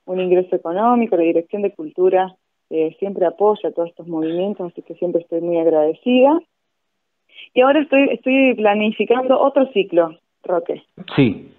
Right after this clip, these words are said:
Speaker 1: Otro ciclo <laughs> nuevo, que es un ciclo de dríadas musical. Así que, bueno, esto es para que también revalorizar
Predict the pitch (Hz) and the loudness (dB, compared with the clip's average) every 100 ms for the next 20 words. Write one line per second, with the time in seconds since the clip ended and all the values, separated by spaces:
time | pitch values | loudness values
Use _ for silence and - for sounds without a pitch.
0 | - 202 208 214 214 226 240 240 233 254 | -8 -4 -4 -4 -2 0 2 4 4 4
1 | 269 320 339 _ _ _ _ 208 214 214 | 4 2 -2 _ _ _ _ 0 2 0
2 | - 220 208 226 214 226 226 202 180 175 | -6 -8 -6 -6 -2 2 4 4 4 6
3 | 170 165 165 208 262 254 240 214 185 180 | 6 4 2 2 4 4 2 0 -4 -6
4 | 175 - 226 254 339 415 - _ _ _ | -8 0 2 4 4 0 -4 _ _ _
5 | _ _ _ _ _ _ _ _ - - | _ _ _ _ _ _ _ _ -16 -6
6 | 214 196 220 202 196 196 226 180 156 _ | -4 2 4 4 4 4 2 0 -8 _
7 | _ _ _ - 214 - 226 220 196 196 | _ _ _ -8 -6 -2 0 2 2 4
8 | 175 160 - 87 - - - _ - 175 | 4 4 2 -4 -10 -14 -20 _ -6 -4
9 | 190 196 190 180 175 175 180 180 - 233 | -2 0 2 4 4 4 4 0 2 4
10 | 240 285 | 4 2